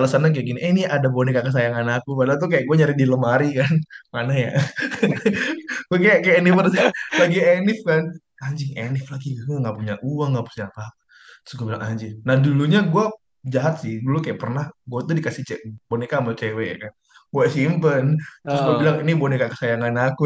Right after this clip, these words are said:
Speaker 1: Terus gue kasih ke dia. <laughs> Terus dia, waktu dia putus
Speaker 2: Padahal
Speaker 1: pun
Speaker 2: itu bukan boneka kesayangan.
Speaker 1: Bukan, boneka pemberian. <laughs> Nah,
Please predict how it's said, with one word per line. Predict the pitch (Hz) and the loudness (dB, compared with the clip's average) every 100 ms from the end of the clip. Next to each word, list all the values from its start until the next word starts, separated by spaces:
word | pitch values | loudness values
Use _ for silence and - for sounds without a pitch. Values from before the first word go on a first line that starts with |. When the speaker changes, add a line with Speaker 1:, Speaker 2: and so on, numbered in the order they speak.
| 147 | 0
Speaker 1:
Terus | 156 | 2
gue | 135 | 2
kasih | 123 131 139 131 | 0 0 -4 -4
ke | |
dia. | 127 131 120 - - - | -4 -4 -4 -8 -18 -18
<laughs> | - - 170 180 - | -10 -2 0 -2 -10
Terus | - | -2
dia, | 277 294 - - - | 2 2 0 -10 -2
waktu | 196 196 202 | -2 0 2
dia | 233 | 4
putus | |
Speaker 2:
Padahal | 135 143 170 196 | 4 6 6 6
Speaker 1:
pun | 190 | 4
Speaker 2:
itu | 165 208 175 | 2 0 0
bukan | 175 165 156 | 0 0 0
boneka | 151 151 139 | -2 -2 -4
kesayangan. | 139 147 135 131 123 _ _ _ _ _ _ - | -4 -4 -2 -6 -10 _ _ _ _ _ _ -12
Speaker 1:
Bukan, | - 185 403 262 247 247 240 | -2 0 2 4 4 6 4
boneka | 190 196 196 190 156 _ _ _ - | 4 4 4 4 0 _ _ _ 2
pemberian. | 202 226 269 349 | 4 4 2 2
<laughs> | - - 220 - - 170 - _ - 311 - _ _ - _ _ - - - - 180 - - _ _ _ - - 175 | 0 -4 -4 -6 -8 -10 -10 _ -18 -18 -18 _ _ -20 _ _ -20 -20 -10 -8 -8 -14 -20 _ _ _ 0 0 2
Nah, | 180 | 0